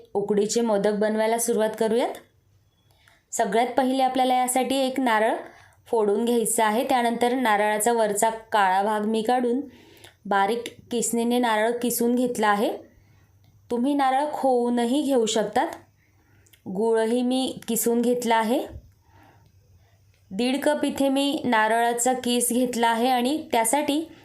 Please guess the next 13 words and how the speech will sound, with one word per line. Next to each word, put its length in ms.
बरोबर 500
पाऊण 360
कप 340
किसलेला 440
गुळ 240
घेतला 360
आहे. 220
आवडीप्रमाणे 720
आपल्याला 360
सारणामध्ये 580
ड्रायफ्रुट्स 580
घ्यायचे 340
आहेत. 240